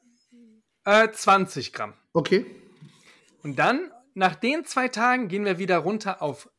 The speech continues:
Speaker 1: acht Liter und auf fünf Gramm Salz.
Speaker 2: Ja.
Speaker 1: An dem Donnerstag auf drei Liter und null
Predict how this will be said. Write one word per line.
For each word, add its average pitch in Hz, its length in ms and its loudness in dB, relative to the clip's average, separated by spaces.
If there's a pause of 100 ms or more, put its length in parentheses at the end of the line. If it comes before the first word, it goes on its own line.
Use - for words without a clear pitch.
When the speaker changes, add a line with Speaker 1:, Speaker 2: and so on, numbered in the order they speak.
(120)
Speaker 1:
acht 175 340 -2
Liter 302 340 0 (920)
und 180 320 2
auf 143 300 -6
fünf 214 360 -2
Gramm 262 260 2
Salz. 285 540 0 (320)
Speaker 2:
Ja. 147 280 0 (140)
Speaker 1:
An 185 200 0
dem 202 180 0
Donnerstag 294 800 2 (380)
auf 143 280 -2
drei 160 300 4
Liter 294 500 -2 (320)
und 190 300 -2
null 226 480 4